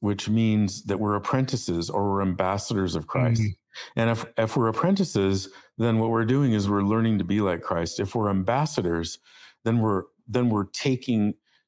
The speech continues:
Speaker 1: his life and spreading it around. And, and his life was, was full of forgiveness. And, and so if you're dealing with issues, if you're dealing with betrayal, if you're dealing with friendships that, that,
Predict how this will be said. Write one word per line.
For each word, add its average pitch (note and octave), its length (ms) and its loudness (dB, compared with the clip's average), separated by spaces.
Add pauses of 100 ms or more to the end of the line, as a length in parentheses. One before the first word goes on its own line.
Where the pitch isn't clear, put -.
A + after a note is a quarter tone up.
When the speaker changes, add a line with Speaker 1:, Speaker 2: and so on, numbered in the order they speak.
(100)
Speaker 1:
his C3+ 260 0
life F2+ 460 0
and F#2 180 0
spreading A2 460 -2
it F#2+ 100 0
around. E2 480 -2 (460)
And, G2 420 0
and G2+ 160 0
his A#2+ 220 0
life G#2 300 -2
was, F#2 360 -4 (140)
was G2+ 200 -2
full C3 240 -2
of B2+ 100 -2
forgiveness. G2 600 -2 (120)
And, F#2+ 380 0 (360)
and A#2+ 120 2
so D3 220 2
if D#3+ 200 0
you're A3 100 2
dealing A#2+ 380 4
with E2+ 340 -2 (340)
issues, G2+ 480 0
if A#2+ 140 -2
you're A#2 80 0
dealing G#2 320 2
with G2 200 -2
betrayal, F#2+ 520 0
if G#2 160 -2
you're A#2+ 100 0
dealing A#2 300 2
with F#2+ 160 0
friendships G#2 560 -2
that, F#2 320 0 (640)
that, G2+ 260 0